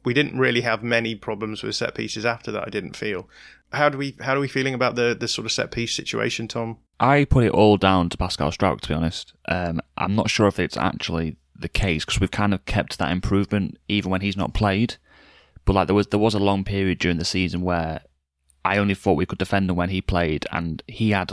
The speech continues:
Speaker 2: he had the run, didn't he, where he had, like, four chances or something in about four games. So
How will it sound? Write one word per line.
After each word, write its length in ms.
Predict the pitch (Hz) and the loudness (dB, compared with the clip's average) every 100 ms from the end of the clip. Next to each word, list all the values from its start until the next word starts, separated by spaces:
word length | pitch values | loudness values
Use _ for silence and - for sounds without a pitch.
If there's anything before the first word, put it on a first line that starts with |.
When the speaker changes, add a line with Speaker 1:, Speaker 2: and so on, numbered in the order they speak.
| - | -8
Speaker 2:
he 100 | - | -4
had 120 | 104 | 0
the 100 | 113 | 2
run, 220 | 107 110 | 4 4
didn't 160 | 104 87 | 4 2
he, 80 | 80 | 2
where 140 | 82 | 2
he 160 | 82 95 | 0 -4
had, 160 | 101 | -4
like, 160 | 87 73 | -2 -4
four 480 | - - 98 98 95 | -8 -2 4 4 4
chances 440 | - 98 - 101 | 2 -2 -2 -2
or 80 | 98 | -2
something 400 | 104 95 104 110 - - - - - | -2 -2 -2 -2 -6 -20 -20 -20 -6
in 380 | 92 92 90 87 | -2 0 0 -4
about 240 | - 92 - | -2 -4 -2
four 260 | 104 92 | 0 0
games. 480 | 90 90 98 101 - _ - _ - | 0 -2 -2 -4 -10 _ -20 _ -6
So 400 | - 101 101 | 0 2 0